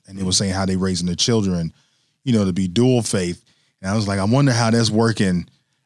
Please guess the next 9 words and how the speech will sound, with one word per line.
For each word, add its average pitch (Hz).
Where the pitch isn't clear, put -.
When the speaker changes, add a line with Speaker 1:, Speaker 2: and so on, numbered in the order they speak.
Speaker 1:
and, 113
you 156
know, 90
during 131
Christmas 151
and, 156
you 175
know, 139
and 131